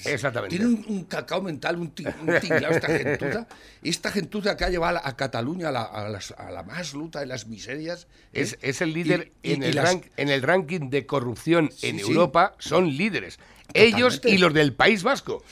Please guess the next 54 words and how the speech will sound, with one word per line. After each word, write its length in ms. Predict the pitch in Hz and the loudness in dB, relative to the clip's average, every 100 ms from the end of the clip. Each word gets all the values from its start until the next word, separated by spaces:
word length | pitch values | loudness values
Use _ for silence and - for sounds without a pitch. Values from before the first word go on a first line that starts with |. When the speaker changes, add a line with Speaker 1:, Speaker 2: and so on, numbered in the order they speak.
| - | -20
Speaker 2:
Claro. 160 | - | -2
Speaker 1:
Es 140 | 233 226 | 0 0
curioso, 640 | 277 247 247 208 117 - _ - | 2 4 6 4 2 -8 _ 0
es 160 | 196 - | 0 2
curioso. 460 | 208 185 117 92 - - | 2 2 2 -4 -12 -14
Speaker 2:
Pues 140 | 139 185 | 4 8
Speaker 1:
Un 60 | |
Speaker 2:
hoy, 120 | 277 - | 8 10
hoy 120 | 247 | 10
mira, 200 | 240 214 | 10 8
hoy 140 | 226 233 | 6 6
mira, 340 | 214 135 - - | 4 0 -6 -6
le 160 | 147 | -2
van 160 | 175 226 | 0 0
a 20 | |
sacar 340 | 226 220 214 | 0 0 0
una, 300 | 214 208 185 165 | 0 0 -2 -4
una, 400 | 180 170 156 139 - _ | -6 -4 -4 -6 -16 _
es 200 | - - | -16 -12
que, 300 | - 214 226 - | -4 -4 -4 -6
pero 200 | 117 113 | -4 -4
la 160 | 101 | -4
prensa 400 | 143 170 139 202 | -4 -4 0 0
y, 120 | 214 | 0
y 300 | 151 127 120 | 0 -2 -4
toda 140 | 120 127 | -6 -8
esta 180 | - 127 | -12 -12
gente 320 | 147 - 175 | -10 -10 -8
y 60 | |
la, 320 | 127 101 90 82 | -8 -8 -10 -12
a, 80 | - _ _ - | -16 _ _ -16
a, 1160 | 98 98 98 - 92 92 90 - 87 87 85 82 | -12 -10 -10 -10 -10 -10 -12 -14 -14 -12 -12 -14
a, 40 | - | -16
¿te 60 | |
acuerdas 360 | - 139 165 151 | -12 -10 -6 -4
de, 300 | 165 165 156 131 | -2 0 -2 -2
del 320 | 139 135 120 - | -4 -4 -6 -8
pepero 360 | 120 147 160 | -6 -2 -2
aquel 480 | 139 - 160 147 120 - | -4 -6 -6 -6 -10 -14
que 120 | 113 | -16
ya 100 | 98 - | -14 -12
<laughs> 20 | |
no 160 | 143 | -14
se 100 | 127 | -10
acuerda 340 | 143 147 131 131 | -12 -10 -10 -10
nadie 160 | 139 | -8
de 100 | 131 | -8
él? 80 | 156 | -10
Pues 160 | 160 127 | -10 -14
que 80 | 156 | -14
acabo 300 | 139 139 147 | -14 -14 -12
de 100 | 135 | -12
verlo 220 | 165 123 | -12 -12
aquí, 180 | - | -14